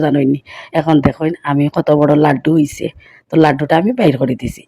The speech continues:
এখন আমি তাড়াতাড়ি দিয়া রসগোল্লা যে বানাইতাম নেক্সট প্রক্রিয়াটা করি। তো এখন কি দেখুন আতর গাতা যেন, আতর গাতা দিয়া দেখাই ও ওখান,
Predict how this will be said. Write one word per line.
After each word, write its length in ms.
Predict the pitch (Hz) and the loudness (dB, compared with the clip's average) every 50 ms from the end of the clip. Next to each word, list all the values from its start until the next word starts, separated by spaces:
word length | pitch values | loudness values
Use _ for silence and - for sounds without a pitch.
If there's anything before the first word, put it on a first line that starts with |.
| - 151 | -6 -2
এখন 140 | 139 147 147 147 | 0 2 2 2
আমি 100 | 139 143 135 - | 2 2 0 0
তাড়াতাড়ি 340 | - 131 135 - - 147 147 147 | 0 0 0 -2 -2 0 2 2
দিয়া 140 | 156 170 190 - - _ _ _ _ _ _ _ _ _ _ _ _ _ _ - | 2 2 0 -2 -8 _ _ _ _ _ _ _ _ _ _ _ _ _ _ -8
রসগোল্লা 580 | - 165 170 185 - - 262 240 233 226 190 175 165 | -2 2 4 4 4 4 2 2 2 2 2 2 2
যে 60 | 175 165 165 | 4 4 4
বানাইতাম 360 | 151 147 147 147 - - 135 - - - _ - - 214 | 4 2 0 0 0 -2 -2 -2 -6 -14 _ 0 2 2
নেক্সট 220 | 254 - - - _ _ | 2 0 -4 -12 _ _
প্রক্রিয়াটা 440 | 220 180 - - 156 143 - - 127 120 - | -2 -2 0 2 0 0 0 -2 -8 -8 -8
করি। 180 | 127 117 113 131 131 - - - - - - - - _ _ | -12 -12 -10 -14 -14 -14 -18 -20 -20 -20 -20 -20 -20 _ _
তো 40 | - 196 202 202 | 0 2 2 2
এখন 120 | - 247 233 | 2 2 2
কি 60 | 233 233 233 | 4 4 4
দেখুন 180 | 226 220 208 202 190 - - 208 | 4 4 4 4 2 2 2 -2
আতর 220 | 269 - 294 269 220 170 | 2 4 4 2 4 4
গাতা 260 | 185 170 - - 165 156 151 156 | 2 2 4 2 2 2 2 2
যেন, 180 | 170 190 233 320 - _ _ _ _ _ _ - | 0 0 0 -2 -4 _ _ _ _ _ _ -14
আতর 260 | 147 - - 165 175 160 170 | -10 -6 -4 -6 -4 -2 -2
গাতা 260 | 147 147 - 143 135 135 117 - | -2 -2 -2 -2 -4 -4 0 -2
দিয়া 180 | 127 131 131 123 113 - 143 147 | -2 0 0 -4 -4 -4 -2 0
দেখাই 260 | 147 143 160 160 139 - - - 170 | 0 2 2 0 0 -2 -4 -2 2
ও 20 | 180 170 165 156 151 143 | 4 4 6 6 4 2
ওখান, 240 | - - - - | 0 -2 -10 -14